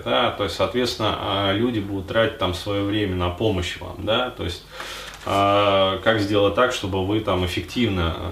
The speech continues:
еще эффективнее работали по вебинару, еще более эффективно. А, вот, но, а, первый вопрос, который вот, а, вам будет задавать любой вот, вот там ментор или куратор, а, с которым вы будете работать в группе там или индивидуально,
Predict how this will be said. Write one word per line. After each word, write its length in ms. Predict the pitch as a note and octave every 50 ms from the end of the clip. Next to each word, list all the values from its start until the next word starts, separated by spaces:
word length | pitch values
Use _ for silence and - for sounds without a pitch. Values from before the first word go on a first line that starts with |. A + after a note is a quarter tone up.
| F2+ - -
еще 340 | A2 G#2+ - - C3 A#2+
эффективнее 540 | G2+ F2 - F#2 - - G#2 G2 F#2 F2+ F2+
работали 500 | F2 F2+ F2+ F2+ F#2 F2+ F2 F2+ E2+ F2
по 120 | F2 - F#2 F#2 F#2
вебинару, 460 | F2+ F2 G2 F#2+ F#2+ F2+ E2+ D#2+ - - - - - - - - - - - - - - - - - -
еще 300 | - A#2 - - - G#2+
более 320 | G2 F#2+ G2+ F#2+ F2+ F2+ F2
эффективно. 500 | E2+ - - - - F#2 F2+ - - - - - - - - - - -
А, 220 | G2+ G#2 G#2+ A2+
вот, 280 | A#2 A#2+ B2 A2 - A2
но, 460 | G#2+ A2 A2 A2 G#2+ G#2+ G2+ G2 -
а, 420 | - G#2+ A2 G#2+ G#2+ G#2+ G#2+ G#2+ G#2
первый 280 | G#2+ C3+ C#3 C#3 C#3 C3+
вопрос, 400 | C3+ C#3 C3+ C#3 F3 F#3+ F#3 -
который 380 | - C3+ A#2+ - A2+ G#2+ G#2+
вот, 220 | G#2 G2+ G2 F2 -
а, 340 | F2+ - G2+ G2 G2 G2 G2
вам 300 | G2 G#2+ A2 G#2 G2+ G2
будет 180 | G2+ G2 G2 F#2
задавать 480 | G2 G2 G2+ G#2 G2+ G2+ G2 F#2 -
любой 300 | A2 G#2+ G#2+ A2+ A2 G2
вот, 240 | F2+ F2 E2+ E2+ -
вот 180 | F#2 F2+ E2+ -
там 140 | - - D#2+
ментор 440 | - A#2 C#3 D3+ D3 C#3 A2+ G#2+ G#2
или 160 | G2+ F#2+ F2+
куратор, 600 | F2 - F#2 F#2 A2+ B2 B2+ B2+ - A2 G#2 G#2 -
а, 340 | G#2+ G#2+ G2+ G2+ G2+ G2 G2
с 80 | F#2
которым 400 | - - G2+ - G#2+ G2+ G2+ G2+
вы 100 | G2 F#2+ F#2+
будете 340 | G2 G2+ F#2+ F2+ - - F#2+
работать 400 | F#2+ F#2+ F#2+ - G#2 F2+ F#2 F2
в 100 | F2 F2+
группе 320 | G#2 G#2+ B2+ B2+ - -
там 220 | - - F#2+ F#2+ F#2+
или 140 | F#2+ F#2+ F#2+
индивидуально, 800 | F#2+ F#2+ F2 F2+ F2 F2 F#2 G#2 A2 A#2+ B2+ B2 A#2+ A2 G#2